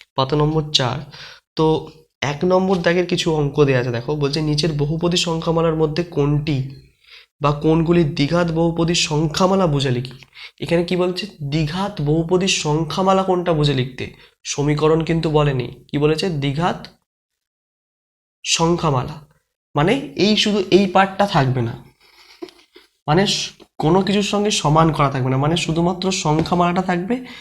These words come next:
সেটাকে তোমাকে দেখে বলতে হবে কি এটা দ্বিঘাত না দ্বিঘাত নয়।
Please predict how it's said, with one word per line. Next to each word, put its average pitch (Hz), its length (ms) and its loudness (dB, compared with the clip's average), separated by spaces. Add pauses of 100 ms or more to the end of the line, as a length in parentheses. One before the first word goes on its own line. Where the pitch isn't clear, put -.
(180)
সেটাকে 151 360 -2
তোমাকে 165 280 2
দেখে 156 200 2
বলতে 143 280 2
হবে 165 180 0
কি 233 280 -2 (240)
এটা 170 160 0
দ্বিঘাত 135 680 2 (840)
না 151 100 2
দ্বিঘাত 147 500 2
নয়। 123 300 -2